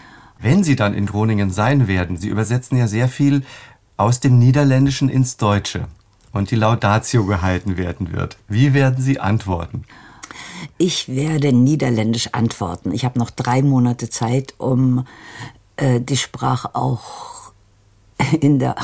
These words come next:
Speaker 2: umgekehrten Richtung zu üben.
Speaker 1: Ja.
Speaker 2: Denn ich, ich brauche ja keine Wörter zu lernen. Passiv habe ich die ja alle drauf. Ich muss nur irgendwie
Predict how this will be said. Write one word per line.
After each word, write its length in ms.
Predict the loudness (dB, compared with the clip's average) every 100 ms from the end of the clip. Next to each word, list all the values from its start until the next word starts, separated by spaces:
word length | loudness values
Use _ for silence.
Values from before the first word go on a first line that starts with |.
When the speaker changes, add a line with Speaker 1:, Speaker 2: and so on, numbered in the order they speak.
| -2 4
Speaker 2:
umgekehrten 520 | 4 4 2 2 2
Richtung 420 | 2 -2 -2 -2
zu 140 | -2
üben. 380 | 0 0 0 -4 -4
Speaker 1:
Ja. 140 | -6 -6 -10 -16 -8 -2
Speaker 2:
Denn 140 | 0
ich, 160 | 0 -4 _
ich 140 | -8 -4
brauche 220 | -2 0
ja 60 | -2
keine 280 | -2 -4
Wörter 300 | -6 -8 -8
zu 140 | -6 -8
lernen. 400 | -8 -12 -14 -8
Passiv 380 | -6 -4 -4 -4
habe 120 | -8
ich 80 | -8
die 80 | -8
ja 80 | -4
alle 180 | -6
drauf. 480 | -6 -8 -8 -10 -14 -20 -20 -20 -20 -16 -8
Ich 160 | -2
muss 180 | 0 2
nur 180 | 0 0
irgendwie 560 | 0 0 0 0 -2